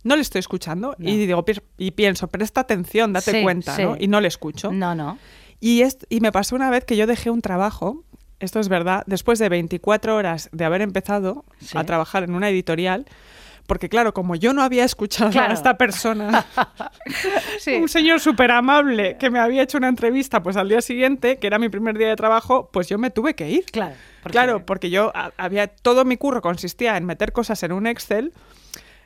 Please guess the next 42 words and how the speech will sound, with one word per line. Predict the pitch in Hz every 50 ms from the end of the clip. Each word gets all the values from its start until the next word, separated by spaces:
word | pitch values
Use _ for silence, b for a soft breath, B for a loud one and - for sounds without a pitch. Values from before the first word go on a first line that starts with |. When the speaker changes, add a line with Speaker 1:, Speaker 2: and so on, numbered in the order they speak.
| B B _ _
Speaker 1:
y | - 214 214 196
yo | 214 254 254
me | 254 220
senté | - 196 190 180 214 220
ahí | 220 226 254
y | 277
dije, | 240 - - 185 175
"Yo | 165 175
esto | 170 - - 202
no | 196 190
lo | 185 180
puedo | - 170 175 185
hacer". | 185 - 240 285 440 _ _ -
Entonces | 185 175 170 165 -
fui | - 180
a | 175
su | - 208
despacho | 190 202 196 - - 233 247 - - 311
y |
le | 254 202
dije, | 180 180 - 185
"Mire, | 202 214 220 208 165 139
yo | 156 180 196
no | 190 202 202
puedo | 190 190 196
hacer | 208 - 196
este | 202 196 - 226 196
trabajo, | - 214 214 233 254 247 - 277 302 349 - - -
ayer | 180 185 185 202
no | 214 208
escuché | 208 - - - 214 - - 214
nada | 208 214 226 247 233 214
de | 196
lo | 190
que | 175 156 165
usted | - - 240 226
me | 226 233 226
dijo". | 254 240 - 262 277
Speaker 2:
<laughs> | 269 - - - - - - - 339 277 277
"Déjeme | 285 254 262 - 294 277
en | 262 247 208 185
paz". | - 269 277 320 320